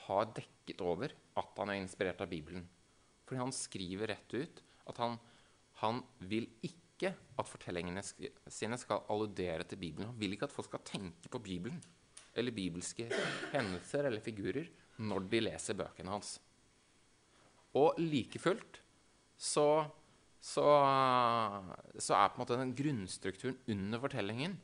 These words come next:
kampen mellom det gode og det onde, offeret,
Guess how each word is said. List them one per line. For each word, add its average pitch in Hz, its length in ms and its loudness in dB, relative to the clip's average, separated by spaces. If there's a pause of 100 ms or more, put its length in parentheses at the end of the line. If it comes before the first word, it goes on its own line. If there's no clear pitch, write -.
(460)
kampen 113 480 -4
mellom 95 260 0
det 113 100 -8
gode 120 260 0
og 113 60 2
det 123 120 2
onde, 113 240 -2 (440)
offeret, 185 600 0